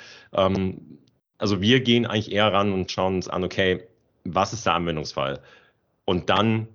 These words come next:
welche Daten brauchen wir davon? Und idealerweise liegen diese Daten beim Anwender bereits, ähm, das ist super.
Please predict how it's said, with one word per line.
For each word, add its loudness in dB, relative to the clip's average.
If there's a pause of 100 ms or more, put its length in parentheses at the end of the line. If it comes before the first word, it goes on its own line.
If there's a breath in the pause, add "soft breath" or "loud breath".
(160)
welche 2
Daten -2
brauchen -6
wir -10
davon? -6
Und -6
idealerweise 0
liegen -2
diese -2
Daten 2
beim -2
Anwender 0
bereits, -2
ähm, 0
das -2
ist -10
super. 2